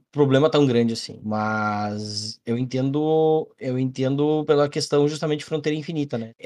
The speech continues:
Essa promessa foi feita de, deles virem, né? Do, dos velhos virem fazer alguma coisa. Eles aparecem e não fazem quase nada. É, pra não dizer que não fazem, na verdade, o Alan Scott e tal, o pessoal tem um,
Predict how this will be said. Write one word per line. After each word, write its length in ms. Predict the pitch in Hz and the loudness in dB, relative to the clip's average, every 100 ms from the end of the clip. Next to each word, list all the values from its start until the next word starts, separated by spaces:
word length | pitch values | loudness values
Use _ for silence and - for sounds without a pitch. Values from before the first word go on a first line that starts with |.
| - | -10
Essa 220 | - 175 | -2 -2
promessa 560 | 160 156 135 131 143 175 | 2 4 4 4 2 0
foi 160 | 170 160 | -2 -4
feita 400 | 139 127 123 110 | -4 -6 -8 -6
de, 200 | 113 120 | -4 -4
deles 440 | 110 120 120 117 | 0 0 0 -2
virem, 320 | 117 117 107 | -2 -2 -4
né? 120 | 107 | -8
Do, 160 | 110 117 | -6 -6
dos 240 | 113 120 | -4 -2
velhos 280 | 110 120 120 | 0 0 2
virem 200 | 123 135 | 0 -2
fazer 220 | 139 139 | 0 2
alguma 220 | 139 151 170 | 4 2 2
coisa. 340 | 147 117 98 - - | 2 2 -2 -18 -6
Eles 120 | 107 | -2
aparecem 720 | 131 - 139 143 156 196 196 - _ - | 2 4 6 4 4 0 -4 -8 _ -8
e 120 | 127 | -2
não 100 | 139 | -2
fazem 480 | - 139 147 185 190 _ _ | 2 2 2 -4 -10 _ _
quase 220 | - 123 139 | -4 -2 -2
nada. 180 | 90 - | -4 -8
É, 460 | 113 113 113 113 110 107 - | -4 -4 -4 -8 -12 -10 -2
pra 140 | 135 | 0
não 100 | 175 | 0
dizer 180 | 175 220 | 0 0
que 100 | 233 | 4
não 200 | 233 254 | 2 2
fazem, 840 | - - 220 180 233 226 254 254 | -6 -6 0 4 4 2 0 0
na 120 | 247 220 | 2 4
verdade, 720 | 214 190 165 165 180 190 214 | 2 2 4 4 4 0 0
o 440 | 208 185 175 151 | 0 -2 0 4
Alan 180 | 143 151 | 4 4
Scott 840 | 143 - 131 143 175 170 156 143 139 | 0 2 4 6 8 8 6 4 -2
e 40 | |
tal, 140 | 131 | -2
o 40 | 135 | -2
pessoal 260 | 151 156 | -2 -2
tem 160 | 156 160 | 0 -2
um, 240 | 175 196 | -2 -6